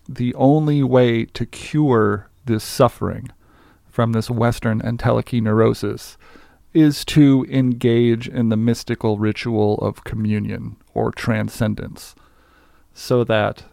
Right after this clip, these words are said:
the self, separated from reality, can enter into mystical union with creation and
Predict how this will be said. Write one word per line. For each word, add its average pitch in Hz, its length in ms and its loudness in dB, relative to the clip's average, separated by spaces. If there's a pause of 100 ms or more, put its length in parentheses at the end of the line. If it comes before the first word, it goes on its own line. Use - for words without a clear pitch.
(160)
the 123 100 -6
self, 123 720 0
separated 127 720 0
from 117 240 2
reality, 113 720 0 (640)
can 135 200 2
enter 147 400 0
into 131 300 0
mystical 127 600 0
union 117 760 0 (460)
with 123 580 0
creation 113 840 -4 (920)
and 113 460 -2